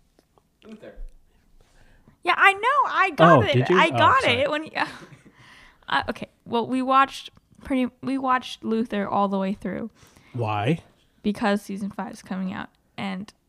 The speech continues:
Speaker 2: it's a really good show. And he decided, uh, Dad decided that we can watch it now, so we watched it.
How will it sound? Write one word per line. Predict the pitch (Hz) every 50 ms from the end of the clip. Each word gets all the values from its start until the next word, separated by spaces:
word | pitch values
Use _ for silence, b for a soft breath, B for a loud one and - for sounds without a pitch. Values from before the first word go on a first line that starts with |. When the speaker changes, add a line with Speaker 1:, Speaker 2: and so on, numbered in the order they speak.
| _ _ _ _ _ _ -
Speaker 2:
it's | 214 202 -
a | 196 185
really | 190 190 190 185
good | 220 185 190
show. | - - 196 -
And | - 208 180 175 180 - _ _ -
he | - 208 202 185 185 -
decided, | - - 196 202 - 196 185 180 180 - -
uh, | - - -
Dad | - 202 190 196 220
decided | 196 196 - 202 180 190 190 196
that | 208 - - - 226 254 233 _
we | - 220 202
can | - 240
watch | 208 - - -
it | -
now, | - 82 - 202 - _ _ _
so | _ - - 226
we | 226 - 202
watched | - - - - - -
it. | 120 -